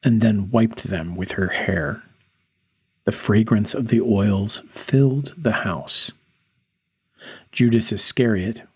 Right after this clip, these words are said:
one of Jesus' disciples, even then getting ready to betray Jesus, said, "Why wasn't this oil sold and the money given to the poor?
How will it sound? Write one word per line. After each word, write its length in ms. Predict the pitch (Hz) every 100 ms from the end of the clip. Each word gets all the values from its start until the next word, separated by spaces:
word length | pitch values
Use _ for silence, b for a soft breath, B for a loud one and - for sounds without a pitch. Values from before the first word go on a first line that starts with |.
| _
one 240 | 123 110
of 120 | 98
Jesus' 580 | 98 101 87 92 - 95
disciples, 840 | - 104 - 110 - 95 131 - - B B B -
even 400 | 143 127 117 107
then 280 | 120 117 110
getting 380 | 107 101 98
ready 240 | 95 104 101
to 160 | -
betray 540 | 90 95 - 123 131 117
Jesus, 640 | 98 76 - - - - -
said, 540 | - 120 98 98 107 _ _ _ _ _ _ _ _ _
"Why 180 | 147 190
wasn't 360 | 226 170 170 139
this 200 | 143 -
oil 340 | 123 123 123 113
sold 680 | - - 104 95 82 - - -
and 160 | 117
the 40 | 113
money 300 | 110 113 113
given 340 | 113 107 107
to 100 | 120
the 120 | 101
poor? 560 | 98 - 123 95 92